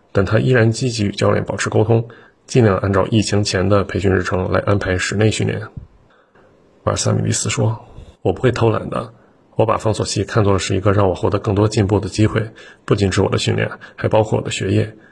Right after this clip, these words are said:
因为不需要通勤时间，我有了更多时间学习和训练。”他还希望疫情结束后能访问中国，爬长城。他说，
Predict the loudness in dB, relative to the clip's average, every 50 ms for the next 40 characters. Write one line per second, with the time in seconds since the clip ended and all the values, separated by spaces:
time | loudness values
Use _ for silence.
0 | _ _ _ _ 2 4 4 4 2 -2 0 0 0 0 0 -2 -4 -2 -2 -2
1 | -4 -4 -4 -4 -2 -2 -4 -4 -6 -6 -2 -2 0 0 -2 -4 -2 0 2 2
2 | 2 0 0 0 2 2 2 0 0 -2 -4 -2 -2 -4 -4 -4 -4 -2 -2 -2
3 | -2 -4 -6 -8 -14 _ _ _ _ _ _ _ -10 -6 -6 -4 -4 -4 -4 -2
4 | -2 0 0 0 0 0 0 0 0 0 0 0 0 0 -2 -2 -2 -2 0 0
5 | 2 0 0 0 0 0 0 2 2 2 4 4 2 0 -2 -2 -8 -16 _ -6
6 | -4 -4 -2 -2 -2 -4 -4 -4 -6 -6 -8 -10 -12 _ -20 _ _ _ _ _
7 | _ _ _ _ _ _ _ _ _ _ _ -2 -2 0 2 2 2 0 0